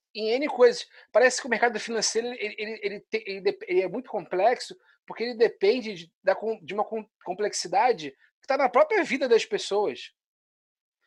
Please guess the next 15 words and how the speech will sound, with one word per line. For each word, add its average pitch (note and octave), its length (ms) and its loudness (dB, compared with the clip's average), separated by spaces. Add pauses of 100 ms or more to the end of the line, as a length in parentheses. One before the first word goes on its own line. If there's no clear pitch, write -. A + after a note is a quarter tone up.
(120)
Às G3 120 4
vezes, A3 280 -2 (140)
uma C#4 220 2
pessoa B3 720 4 (840)
pode F#3+ 180 4
acabar G#3+ 320 4
gerando, A3+ 560 0 (420)
é, D#3 640 2 (320)
que G#3 100 -4
uma A3 100 -2
empresa A3 480 4
perca - 320 -4
o B3+ 60 -8
valor B3 360 4
dela, F#3+ 460 4